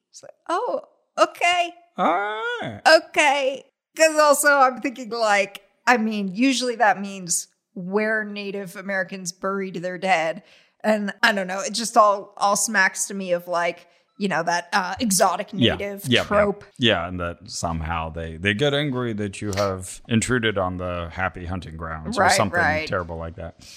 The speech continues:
Speaker 1: Okay, then he said, <laughs> "Oh, yeah, okay." <laughs> And then he said one of my favorite things.
Speaker 2: Okay.
Speaker 1: He said,
Speaker 2: Carrie's excited, folks.
Speaker 1: <laughs> I was talking about the house and I was like, "Well, it has a big backyard." So it's a tiny house with a big backyard, which is what we really wanted because we would really like to adopt more animals. Do you see us adopting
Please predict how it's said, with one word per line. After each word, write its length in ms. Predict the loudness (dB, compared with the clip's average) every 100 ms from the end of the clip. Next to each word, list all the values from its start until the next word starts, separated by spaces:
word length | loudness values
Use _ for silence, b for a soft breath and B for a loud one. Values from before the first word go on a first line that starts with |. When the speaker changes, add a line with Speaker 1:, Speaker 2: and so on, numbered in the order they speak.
| B B
Speaker 1:
Okay, 420 | -8 -2 0 0 -2
then 300 | -4 -4 -6
he 220 | -10 -10
said, 400 | -8 0 2 2 -2
<laughs> 140 | 2
"Oh, 280 | 6 8 8 6
yeah, 360 | 6 6 6 6
okay." 280 | 4 2 -2 -8
<laughs> 340 | -20 -18 4
And 120 | 6 8
then 120 | 6
he 120 | 4
said 180 | 4 4
one 120 | 4
of 60 | 2
my 100 | 0
favorite 360 | -2 -2 -4 -4
things. 360 | -4 -4 -4
Speaker 2:
Okay. 460 | -4 2 2 2 -2
Speaker 1:
He 260 | 2 8 8
said, 760 | 8 -2 4 6 6 4 2 2
Speaker 2:
Carrie's 340 | 2 2 2
excited, 420 | -4 -4 -4 -4 -2
folks. 320 | 4 4 6
Speaker 1:
<laughs> 680 | 0 2 0 0 -2 -2 -2
I 60 |
was 140 | -2 2
talking 220 | 4 4
about 160 | 0 -4
the 80 |
house 420 | 0 2 2 0 -2
and 100 | -4
I 40 |
was 120 | -4 -2
like, 200 | -2 -2
"Well, 160 | -2 0
it 100 | 0
has 320 | 0 0 0
a 60 | -4
big 240 | -4 -2
backyard." 480 | 0 -2 0 -2 -4
So 120 | -8
it's 100 | -8
a 60 | -8
tiny 440 | -6 -2 -2 -2
house 240 | 0 0 0
with 120 | -4
a 40 |
big 220 | -4 -4 0
backyard, 460 | 0 0 -6 -6
which 180 | -6 -8
is 80 | -6
what 140 | -6 -6
we 60 | -6
really 220 | -6 -6
wanted 480 | -4 -6 -6 -8 -8
because 280 | -6 -4 -2
we 100 | -2
would 100 | -2
really 200 | -4 -2
like 220 | 0 0 -2
to 140 | -6
adopt 360 | 0 0 0 -2
more 120 | 2
animals. 520 | 2 0 -2 -4 -6
Do 120 | -8
you 80 | -6
see 220 | -4 2 0
us 140 | 0
adopting 580 | -2 2 2 0 -10